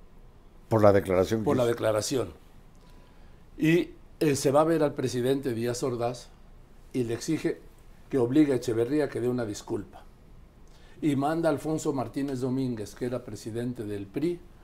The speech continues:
Speaker 2: a hablar con Echeverría a través de un sobrino suyo, y le lleva la carta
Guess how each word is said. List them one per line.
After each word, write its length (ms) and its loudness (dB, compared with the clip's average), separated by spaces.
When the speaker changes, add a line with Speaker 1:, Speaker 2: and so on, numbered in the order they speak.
Speaker 2:
a 120 -10
hablar 400 -4
con 180 -8
Echeverría 640 -6
a 100 -8
través 280 -6
de 60 -6
un 80 -6
sobrino 500 -8
suyo, 400 -10
y 120 -4
le 200 0
lleva 240 0
la 180 -2
carta 440 -4